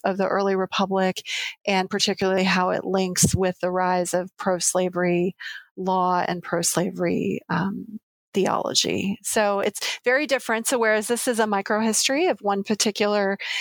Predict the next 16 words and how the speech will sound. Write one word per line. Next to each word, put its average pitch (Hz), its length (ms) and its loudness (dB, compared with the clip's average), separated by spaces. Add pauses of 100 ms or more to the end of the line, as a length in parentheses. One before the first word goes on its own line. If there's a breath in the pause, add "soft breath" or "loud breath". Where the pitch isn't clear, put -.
(240 loud breath)
case, 226 640 2
uh, 196 260 2
the 196 120 0
next 196 380 0
one 208 280 2
is 185 280 0
kind 190 200 4
of 180 80 -2
the 170 140 -2
opposite. - 600 0
<laughs> - 400 0 (460 loud breath)
Uh, 196 100 2
it's 185 140 -2
gonna 208 140 0
be 196 100 2
a 185 120 2